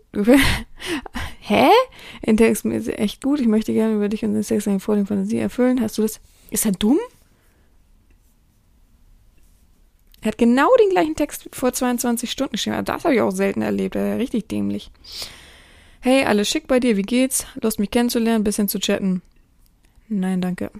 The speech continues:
Oh, mir juckt heute so die Kopfhaut von der trockenen Heizungsluft. Ähm,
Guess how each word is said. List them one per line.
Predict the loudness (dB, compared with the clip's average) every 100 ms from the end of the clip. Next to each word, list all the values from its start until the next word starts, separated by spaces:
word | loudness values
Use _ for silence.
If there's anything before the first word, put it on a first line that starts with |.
| -20 _ -20 -20 -20 -20 -20 -20 -14
Oh, | -10 -6 -6
mir | -6
juckt | -6 -8 -12 -12
heute | -10 -8
so | -8
die | -8
Kopfhaut | -8 -8 -6 -4
von | -4
der | -4
trockenen | -6 -6 -4
Heizungsluft. | -4 -4 -4 -4 -6 -12 -20 -20 -20 -20 -20 -20 _ _ -4
Ähm, | 0 2 4 2